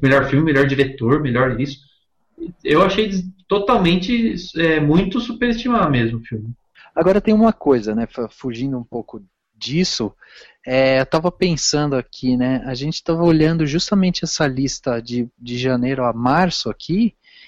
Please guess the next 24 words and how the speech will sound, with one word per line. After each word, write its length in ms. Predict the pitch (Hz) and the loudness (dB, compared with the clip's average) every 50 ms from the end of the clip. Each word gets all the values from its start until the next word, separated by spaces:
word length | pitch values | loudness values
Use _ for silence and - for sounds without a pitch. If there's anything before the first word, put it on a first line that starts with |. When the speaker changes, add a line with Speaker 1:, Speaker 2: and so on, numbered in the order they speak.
| _ _ _ - | _ _ _ -12
Speaker 2:
e, 60 | 185 | -12
cara, 440 | 175 - - - 233 190 160 147 135 | -12 -6 2 2 4 4 4 4 2
se 140 | 120 - 170 | 0 0 0
você 200 | 170 - - - | 0 2 2 0
for 180 | - - 262 247 | 2 2 0 2
parar 280 | - - 143 214 202 185 | 4 4 4 6 4 4
pra, 320 | - - 170 160 156 147 139 - _ - | 2 4 4 6 6 4 2 -2 _ -6
pra 140 | - 151 139 _ _ _ - | -4 -4 -4 _ _ _ -6
pensar, 580 | - 143 135 120 - - - 151 170 208 202 160 | -4 -4 -4 -4 -8 -4 -2 0 0 0 0 -2
você 240 | 143 139 - 170 165 | -2 -2 -4 -4 -2
tem 280 | - 196 185 185 180 160 | 0 0 2 2 2 0
várias 580 | 135 131 127 160 170 190 214 208 190 175 160 | -2 -4 0 2 4 4 6 6 4 4 2
estreias 720 | 151 143 - - _ - 156 151 151 147 143 139 127 123 123 | -2 -6 -8 -10 _ -6 -4 -2 0 0 0 -2 -2 -4 -4
durante 340 | 131 131 135 143 139 - | -4 -2 -2 -2 -4 -6
esses 260 | - - - - - - | -8 -10 -10 -12 -12 -8
três 320 | - 160 151 160 180 - | -6 -4 -2 -2 -4 -6
primeiros 560 | - - 156 147 143 139 139 131 127 117 113 | -8 -8 -6 -4 -2 -2 -2 -2 -4 -4 -6
meses, 640 | 113 120 127 143 170 185 175 143 113 104 101 - - - | -6 -4 -2 0 0 -2 -2 -2 -4 -6 -8 -10 -10 -6
depois 300 | 123 120 - - 190 185 | -6 -2 2 2 0 2
você 120 | - 202 | 2 2
vai 220 | 190 190 202 190 170 | 4 6 6 6 6
ver 300 | 156 147 160 180 185 170 | 6 6 6 6 6 6
lá, 340 | 165 160 170 185 202 214 | 6 6 6 6 6 4
puta, 640 | 202 _ - - 208 220 - _ _ - - 120 | 4 _ 2 4 4 4 4 _ _ -4 -4 -4